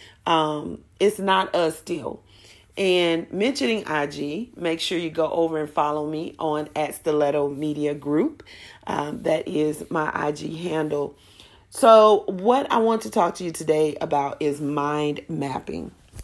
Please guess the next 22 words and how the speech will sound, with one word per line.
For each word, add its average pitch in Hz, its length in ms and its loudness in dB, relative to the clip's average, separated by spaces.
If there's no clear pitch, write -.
These 233 260 -2
are 269 60 -2
going 226 240 2
to 208 100 -2
be 180 220 -4
just 156 240 -6
bite-sized 175 840 4
episodes 147 800 -2
so 220 220 6
that 214 160 4
you 226 160 2
can 208 180 -2
go 180 200 4
ahead 170 500 4
and 156 140 -2
start 156 360 4
doing 147 300 -2
the 143 80 0
work. 139 440 -8
If 175 220 -2
you're 233 160 2
someone 196 680 4